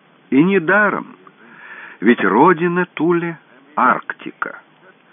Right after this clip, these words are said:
Однако простиралось королевство далеко в нынешнюю Азию, и раса человечества, существовавшая на данном пространстве тогда, ещё до времён —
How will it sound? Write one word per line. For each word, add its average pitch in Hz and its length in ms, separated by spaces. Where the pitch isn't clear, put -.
Однако - 440
простиралось 123 880
королевство 170 760
далеко 113 840
в - 180
нынешнюю 98 720
Азию, 113 580
и 127 100
раса 123 600
человечества, 87 1040
существовавшая 113 960
на 113 160
данном 117 400
пространстве 117 880
тогда, 104 640
ещё 131 680
до 110 140
времён — 110 680